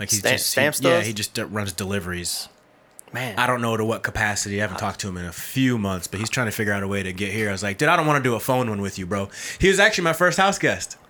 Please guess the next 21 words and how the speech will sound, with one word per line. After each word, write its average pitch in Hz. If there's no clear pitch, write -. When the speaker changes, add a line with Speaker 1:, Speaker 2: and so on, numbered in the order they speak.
Speaker 2:
That's 175
cool. 311
Speaker 1:
Yeah, 202
Stamps 196
is 202
my 190
dude. 175
Like, 131
right 170
when 180
I 165
was 156
getting 147
out, 139
me 131
and 127
him 123
started 120
kinda 117
getting 110
tight, 101